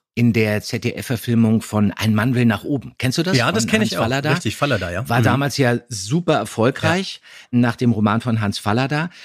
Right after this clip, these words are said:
Speaker 1: Und da spielte sie Rike. Und,
Speaker 2: Mhm.
Speaker 1: und, und das war wirklich, äh,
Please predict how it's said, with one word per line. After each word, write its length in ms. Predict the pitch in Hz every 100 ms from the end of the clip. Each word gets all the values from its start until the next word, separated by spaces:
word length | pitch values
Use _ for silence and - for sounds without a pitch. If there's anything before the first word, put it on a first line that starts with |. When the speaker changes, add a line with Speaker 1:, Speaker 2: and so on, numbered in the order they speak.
| -
Speaker 1:
Und 140 | - 139
da 100 | 139
spielte 380 | - 156 147 131
sie 180 | 127
Rike. 480 | 120 117 123 - - - _
Und, 220 | 90 87
Speaker 2:
Mhm. 60 | -
Speaker 1:
und, 160 | 123
und 140 | 135 -
das 220 | 123 127
war 160 | 127 104
wirklich, 440 | 110 117 - - 98
äh, 240 | 107 98